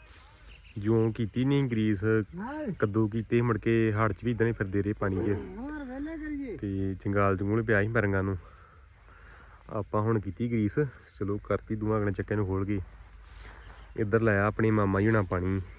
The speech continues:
Speaker 1: ਇਹੋ ਘਰਾਂ ਲੱਗੇ ਆਪਣੀ ਕਣਕ ਰਹਿ ਗਈ ਆ, ਪਿੰਡ ਤੇ ਬੀਜੀ ਸੀ ਬਿਲਕੁਲ। ਇਹਨਾਂ ਥਾਵਾਂ 'ਚ ਆਪਾਂ ਪਰਾਲੀ ਵਿੱਚੇ ਵਾਹੀ ਆ, ਤੇ ਦਸ ਕਿੱਲੇ ਥਾਂ ਹੋਰ ਰਹਿ ਗਿਆ ਇਹ ਭਰਨ ਵਾਲਾ, ਬਾਕੀ ਤੇ ਭਰ ਕੇ ਆਪਾਂ ਖਾਦ ਪਾਤੀ ਸੀ।
Speaker 2: ਪੀਤੀ ਪਾਤੀ ਚ ਕੀ ਕਰਦੇ ਰਹੇ ਆ।
Speaker 1: ਸੁਣਾਓ ਕੋਈ ਮਾਮਾ ਜੀ ਗੱਲਬਾਤ।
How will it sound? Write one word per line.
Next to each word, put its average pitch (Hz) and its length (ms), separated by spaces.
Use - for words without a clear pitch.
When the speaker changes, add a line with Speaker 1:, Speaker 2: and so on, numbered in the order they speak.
Speaker 1:
ਇਹੋ 117 320
ਘਰਾਂ 143 120
ਲੱਗੇ 104 200
ਆਪਣੀ 110 220
ਕਣਕ 98 180
ਰਹਿ 98 160
ਗਈ 127 180
ਆ, 120 60
ਪਿੰਡ 104 280
ਤੇ 135 100
ਬੀਜੀ 95 220
ਸੀ 110 100
ਬਿਲਕੁਲ। 101 400
ਇਹਨਾਂ 127 180
ਥਾਵਾਂ 117 200
'ਚ 113 80
ਆਪਾਂ 107 100
ਪਰਾਲੀ 101 280
ਵਿੱਚੇ 104 240
ਵਾਹੀ 101 300
ਆ, 98 60
ਤੇ 104 140
ਦਸ 104 280
ਕਿੱਲੇ 117 240
ਥਾਂ 104 160
ਹੋਰ 110 180
ਰਹਿ 87 160
ਗਿਆ 107 200
ਇਹ 110 80
ਭਰਨ 101 280
ਵਾਲਾ, 90 160
ਬਾਕੀ 95 340
ਤੇ 113 80
ਭਰ 110 180
ਕੇ 107 100
ਆਪਾਂ 101 160
ਖਾਦ 98 280
ਪਾਤੀ 101 340
ਸੀ। 104 180
Speaker 2:
ਪੀਤੀ 160 320
ਪਾਤੀ 165 280
ਚ 175 140
ਕੀ 156 120
ਕਰਦੇ 135 240
ਰਹੇ 151 360
ਆ। 127 40
Speaker 1:
ਸੁਣਾਓ 127 260
ਕੋਈ 170 100
ਮਾਮਾ 139 200
ਜੀ 156 80
ਗੱਲਬਾਤ। 113 380